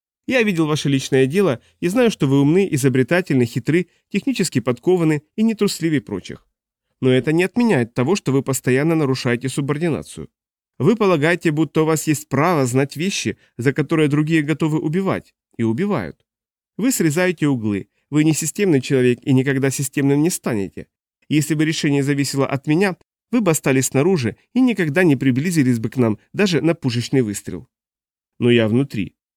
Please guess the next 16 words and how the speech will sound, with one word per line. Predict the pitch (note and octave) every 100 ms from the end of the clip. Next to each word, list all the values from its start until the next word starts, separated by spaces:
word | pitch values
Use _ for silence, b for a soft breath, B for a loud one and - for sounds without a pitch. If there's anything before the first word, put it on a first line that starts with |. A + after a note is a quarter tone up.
| _ -
Никто | A#2 -
обо | F3+ B2+
мне | A#2+
не | A#2 A#2
знал, | C#3+ E3+
пока | B2 A2 A#2+
я | A#2
не | B2
вывел | A#2 A2+ A#2 -
методом | B2+ A#2 A2+ A#2
последовательных | A#2+ - B2 A#2 A#2 A#2 A2+
приближений | A#2 A2 A2+ A2+ E3 A2 - _ _ _
кривую | B2 A#2+ D#3 A#2+ -
для | A2+ A#2+
вызова | B2+ A2+ A#2+ A#2+
Ньярлатотепа | C3 B2 A#2 A#2 A2+ C3+ - A#2 - -